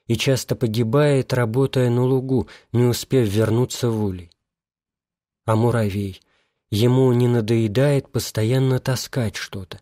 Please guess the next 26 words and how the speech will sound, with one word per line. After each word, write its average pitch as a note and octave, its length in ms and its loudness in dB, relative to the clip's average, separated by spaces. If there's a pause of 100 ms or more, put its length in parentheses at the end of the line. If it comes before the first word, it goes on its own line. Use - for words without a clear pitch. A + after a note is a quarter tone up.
(440)
а A2 100 -2
если A#2 360 0
его A2 280 0
груз A2 380 -2
упадёт, A#2 520 -2 (300)
он A#2 160 2
его A#2 300 2
поднимает A2 840 0 (200)
и G#2+ 100 0
с - 100 -6
таким A2+ 440 -2
же F#2+ 160 -2
терпением A2 760 -2
продолжает G#2+ 760 0
трудиться. G#2 640 -6 (1500)
А A#2 140 0
как C3+ 240 0
человек A2 640 0
жалеет G#2+ 560 0
себя? G2 460 -8 (520)
Как - 200 -2
только C3 280 0
возникнет A#2+ 640 0
препятствие A#2 760 -2
в F#2+ 80 -4
работе, G2+ 560 -4